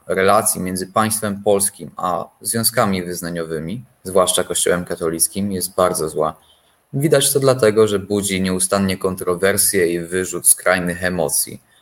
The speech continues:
Choćby dlatego należałoby się zająć uporządkowaniem tejże sprawy poprzez przeprowadzenie gruntownej przebudowy, reformy relacji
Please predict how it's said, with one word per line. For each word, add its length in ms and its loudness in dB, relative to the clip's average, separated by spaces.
Choćby 260 4
dlatego 640 4
należałoby 580 2
się 140 -2
zająć 540 -2
uporządkowaniem 1040 -2
tejże 320 -4
sprawy 600 0
poprzez 540 -4
przeprowadzenie 1120 -2
gruntownej 500 -6
przebudowy, 840 -4
reformy 540 -2
relacji 600 2